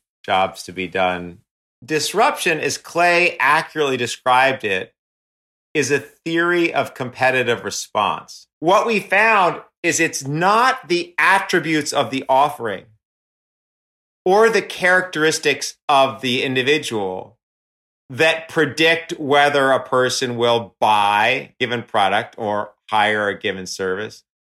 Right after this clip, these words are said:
What actually predicts it is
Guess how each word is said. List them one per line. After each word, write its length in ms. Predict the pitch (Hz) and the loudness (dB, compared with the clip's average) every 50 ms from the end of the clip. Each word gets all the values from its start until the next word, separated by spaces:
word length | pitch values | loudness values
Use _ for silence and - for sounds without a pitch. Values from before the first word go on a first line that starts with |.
| _ _ _ _ | _ _ _ _
What 160 | - 160 165 | 2 4 4
actually 400 | 185 196 240 240 - - 240 202 | 4 4 4 2 0 0 -2 -2
predicts 600 | 190 - - 160 151 170 190 214 214 - - - | -4 -2 -4 -2 0 2 2 0 0 -4 -6 -2
it 360 | 160 135 120 123 127 - - _ _ | 0 0 0 0 -2 -6 -14 _ _
is 480 | - 156 143 139 135 131 117 - - | 0 2 2 2 2 0 -2 -4 -10